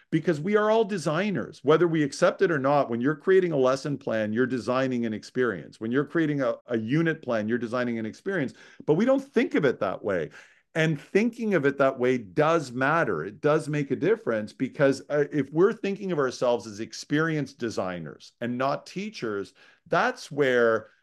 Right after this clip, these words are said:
you start creating those interactive experiences where all the work is in the design, and then you can step back and watch the machine take over that you've designed, and all of these kids having these interactive experiences.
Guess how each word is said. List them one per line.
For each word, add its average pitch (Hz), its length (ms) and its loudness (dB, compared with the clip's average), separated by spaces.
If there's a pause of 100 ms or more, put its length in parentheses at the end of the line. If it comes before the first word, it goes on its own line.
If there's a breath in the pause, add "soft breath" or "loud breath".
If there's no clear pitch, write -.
(120)
you 135 160 -2
start 147 340 0
creating 127 420 -2
those 117 200 -2
interactive 117 720 -2
experiences 98 680 -8
where 107 140 -2
all 165 280 4
the 233 100 2
work 160 320 0
is 127 120 -4
in 127 140 -6
the 123 100 -2
design, 117 840 -2 (220 loud breath)
and 143 140 0
then 160 140 4
you 170 120 0
can 175 160 -4
step 143 400 -4
back 165 500 -2
and 135 160 -8
watch 135 300 0
the 139 100 -6
machine 135 680 -4
take 123 300 -4
over 123 440 2
that 120 180 -8
you've 107 240 -12
designed, 123 460 -2
and 110 80 -6
all 120 160 2
of 113 40 -10
these 113 200 -10
kids 117 240 -6
having 107 200 -4
these 104 140 -8
interactive 101 500 -6
experiences. 117 640 -6